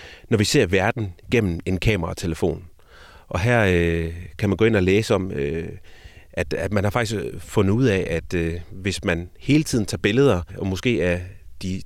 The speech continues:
de store øjeblikke i livet, så, øh, så viser det sig så, at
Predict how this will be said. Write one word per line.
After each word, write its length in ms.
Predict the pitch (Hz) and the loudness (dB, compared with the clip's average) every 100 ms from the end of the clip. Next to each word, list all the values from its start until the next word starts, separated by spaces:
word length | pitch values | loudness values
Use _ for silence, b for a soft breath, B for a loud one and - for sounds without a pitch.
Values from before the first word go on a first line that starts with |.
| - | -8
de 80 | |
store 320 | 95 - 127 113 | -4 2 4 4
øjeblikke 400 | 101 113 113 101 | 2 2 0 0
i 60 | |
livet, 260 | 98 110 85 | 0 0 0
så, 300 | 120 113 101 | -2 0 -2
øh, 240 | 67 69 | -4 -6
så 180 | - 127 | -6 -6
viser 320 | 123 139 - | -4 -4 -4
det 140 | 90 82 | -6 -4
sig 240 | 90 73 | -4 -4
så, 220 | - 95 - | -4 -4 -2
at 200 | 85 | -4